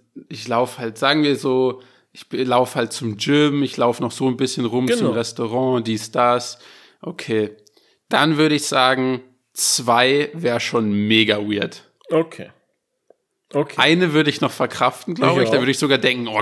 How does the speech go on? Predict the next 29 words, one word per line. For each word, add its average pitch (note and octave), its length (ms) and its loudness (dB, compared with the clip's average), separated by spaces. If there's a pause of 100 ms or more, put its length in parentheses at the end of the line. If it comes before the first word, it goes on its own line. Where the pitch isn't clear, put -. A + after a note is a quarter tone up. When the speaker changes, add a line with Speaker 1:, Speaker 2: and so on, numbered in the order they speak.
Speaker 1:
geil, E3+ 220 6
eine C3+ 140 4
Eule, D3 360 4
Alter, B2+ 200 2
wann B2+ 140 4
sieht C#3 100 -2
man C3+ 100 -2
schon - 100 -6
mal B2 60 0
eine A2 140 0
Eule? C3+ 360 0
Speaker 2:
Ja. C3+ 140 2
Speaker 1:
Sick.“ - 500 -2 (840)
Bei C3+ 120 2
der B2+ 100 4
ersten D3 280 2
würde C3 100 4
ich - 80 -2
mich B2+ 120 0
freuen, E3+ 320 2
bei D3+ 120 4
der C3+ 120 4
zweiten C3 380 0
würde A#2+ 120 0
ich A2+ 60 -4
mich A2+ 140 -4
beobachtet - 480 -4
fühlen. A2+ 380 -10 (120)
Speaker 2:
Okay, C#3+ 560 -4